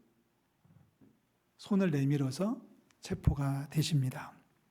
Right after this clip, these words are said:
예수를 잡아간다는데, 아니, 내 스승을 잡아간다는데 가만히 있다면 그것이 잘못된 거죠. 베드로의 행위는 분명히 잘한 것 같아요. 제가 볼 때도 훌륭했습니다.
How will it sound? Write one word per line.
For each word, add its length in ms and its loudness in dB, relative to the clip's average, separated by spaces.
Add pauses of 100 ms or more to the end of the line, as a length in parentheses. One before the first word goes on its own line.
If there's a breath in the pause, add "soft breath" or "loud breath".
(1900 loud breath)
예수를 460 10
잡아간다는데, 1040 6
아니, 260 4
내 120 12
스승을 460 8
잡아간다는데 1000 6
가만히 500 8
있다면 420 4
그것이 320 6
잘못된 500 0
거죠. 320 -8 (460 loud breath)
베드로의 400 6
행위는 320 8
분명히 380 4
잘한 400 2
것 100 4
같아요. 400 0
제가 240 4
볼 140 2
때도 260 2
훌륭했습니다. 920 0